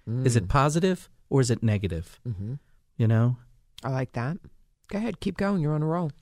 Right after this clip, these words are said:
Speaker 1: I'm on a roll. Hmm. Let me think of another. <laughs> I, I like to also think about, you know, in anything, I always brainstorm, what is it that I'm trying to gain from this?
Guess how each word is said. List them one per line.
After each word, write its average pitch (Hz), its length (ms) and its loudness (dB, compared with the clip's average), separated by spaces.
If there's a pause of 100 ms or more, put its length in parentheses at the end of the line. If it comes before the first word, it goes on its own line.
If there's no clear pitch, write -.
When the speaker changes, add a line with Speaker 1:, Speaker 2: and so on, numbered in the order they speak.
Speaker 1:
I'm 117 120 4
on 113 100 4
a 104 40 4
roll. 104 340 2
Hmm. 120 280 0 (140)
Let 110 100 0
me 117 100 2
think 113 200 -2
of 104 80 0
another. 120 420 4 (140)
<laughs> - 180 -4
I, 151 120 0 (720)
I - 340 -4
like 196 260 2
to 233 100 2
also 196 260 2
think 196 220 -2
about, 120 360 2
you 135 100 2
know, 127 220 4
in 120 80 4
anything, 131 380 2
I 110 140 4
always 117 220 2
brainstorm, 110 640 2
what 110 140 2
is 110 140 0
it 104 100 -2
that 107 100 2
I'm 101 120 0
trying 107 200 0
to 98 60 -2
gain 95 260 0
from 92 240 -2
this? 82 360 -8